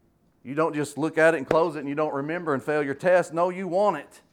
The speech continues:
We need to use God's word that way. You want it. He says to study, to shew thyself approved unto God, a workman that needeth not to be ashamed, rightly dividing the word of truth. As you go through life,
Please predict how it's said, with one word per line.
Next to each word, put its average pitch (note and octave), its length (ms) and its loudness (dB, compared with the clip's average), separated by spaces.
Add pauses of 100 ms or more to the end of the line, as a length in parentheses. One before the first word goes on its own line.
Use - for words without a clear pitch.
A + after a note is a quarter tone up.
(960)
We D#3 80 -8
need F#3+ 100 -2
to F#3 60 -10
use F#3+ 180 -4
God's F3+ 260 0
word F3 220 -2
that D#3 160 0
way. C#3 120 2
You C#3+ 200 -2
want E3 400 2
it. C3 160 -8
He D#3+ 100 -10
says E3+ 360 2
to C#3 100 -12
study, D#3+ 720 0 (760)
to D3+ 80 -8
shew F#3 180 -4
thyself E3 440 2
approved E3+ 420 -8
unto C3+ 220 -6
God, C3+ 480 -6 (680)
a D#3+ 140 4
workman F3+ 460 4
that E3 160 0
needeth F#3 260 -2
not F#3+ 220 0
to F#3 80 -10
be F3 100 -4
ashamed, F3+ 460 -2
rightly F3 580 2
dividing F3 540 -2
the D3 60 -4
word E3 280 -6
of E3+ 100 -12
truth. E3+ 540 -12 (720)
As F3+ 220 2
you G3+ 80 -4
go G#3+ 200 4
through G#3 280 -2
life, F3+ 420 2